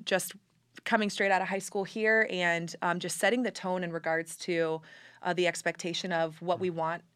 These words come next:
uh, in our results. And, um, Grace, I think, has had a double-double almost every single game this year. Uh, Mia really almost embarrassed a team last week. I felt so bad for the girls that were trying to hit up against her. And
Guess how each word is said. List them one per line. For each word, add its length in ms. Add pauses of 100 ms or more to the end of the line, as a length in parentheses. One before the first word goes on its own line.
uh, 120
in 120
our 140
results. 520
And, 240 (380)
um, 200
Grace, 340
I 80
think, 200
has 100
had 200
a 40
double-double 580
almost 280
every 200
single 260
game 240
this 200
year. 460 (120)
Uh, 220
Mia 520 (440)
really 260
almost 300
embarrassed 480
a 20
team 460
last 360
week. 300
I 140
felt 280
so 180
bad 340
for 120
the 80
girls 360
that 180
were 220
trying 280
to 60
hit 140
up 160
against 380
her. 180
And 200